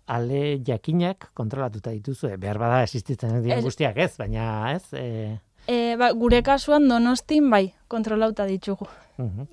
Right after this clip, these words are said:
Speaker 2: Guzti guztixak, e, seguro baten batek igesitzen dauela, eta ez dakigu lan hundi da bien, baina
Speaker 1: Zaila dia ikusten
Speaker 2: Bai,
Speaker 1: edo
Speaker 2: bai, bai.
Speaker 1: Nola, nola bilatzen dituzue? Bueno, dagoeneko ja tradizioz badakizue nun dauden edo gehienak edo,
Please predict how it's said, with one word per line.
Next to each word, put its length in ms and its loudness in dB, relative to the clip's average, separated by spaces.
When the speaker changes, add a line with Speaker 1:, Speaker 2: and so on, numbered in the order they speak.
Speaker 2:
Guzti 300 0
guztixak, 480 0
e, 60 2
seguro 320 4
baten 260 6
batek 380 4
igesitzen 540 4
dauela, 340 6
eta 120 6
ez 100 4
dakigu 380 6
lan 220 10
hundi 180 8
da 160 6
bien, 260 0
baina 180 -4
Speaker 1:
Zaila 340 6
dia 220 2
ikusten 300 -2
Speaker 2:
Bai, 140 6
Speaker 1:
edo 80 2
Speaker 2:
bai, 200 2
bai. 320 -6
Speaker 1:
Nola, 320 0
nola 240 -6
bilatzen 440 -4
dituzue? 380 -6
Bueno, 320 -4
dagoeneko 520 0
ja 200 4
tradizioz 640 -2
badakizue 560 0
nun 160 0
dauden 400 0
edo 280 -2
gehienak 440 -2
edo, 180 -2